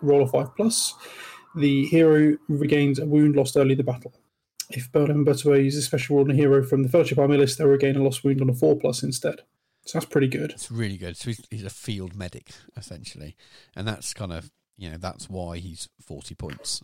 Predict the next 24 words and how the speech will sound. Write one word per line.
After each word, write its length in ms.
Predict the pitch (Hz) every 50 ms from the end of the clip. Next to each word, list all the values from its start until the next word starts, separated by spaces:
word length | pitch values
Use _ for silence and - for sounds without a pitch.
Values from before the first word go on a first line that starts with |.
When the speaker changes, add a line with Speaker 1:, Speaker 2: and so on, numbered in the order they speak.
| _ _
Speaker 2:
for, 680 | - - - 80 80 80 82 82 80 78 78 80 - _ _ _ _ _ _ _
for 160 | _ - 92
his 160 | - 92 82
stat 340 | - - - - - - -
line. 280 | 90 85 85 87 87 90 _ _ _ _ _ - _ _ _ _
Um, 300 | 78 87 95 92 80 - _ _ _
I 100 | 85 87
think 220 | - - 117 98
that's 160 | 98 95 - -
really 160 | 101 92 95
cool, 320 | - - 117 123 139 123
and 100 | 95 90
I 60 | 98
can 120 | - _ 113
see 140 | - - 104
him 140 | 107 107
being 200 | 107 107 104 101
used. 500 | 101 101 117 131 101 87 - - _ - _ -
Um, 440 | 101 101 98 98 98 98 95 92 92 95 98 - - _ _ _ _ _ _ _ _ _ _ _ _ _ - -
Speaker 1:
And 280 | 143 135 131 131 - -
as 140 | 156 139 127
mentioned 280 | 143 143 135 123 147 135
before, 360 | 135 127 127 147 165 196 196 - _ _ - -
um, 560 | 151 147 143 139 139 139 139 139 139 - -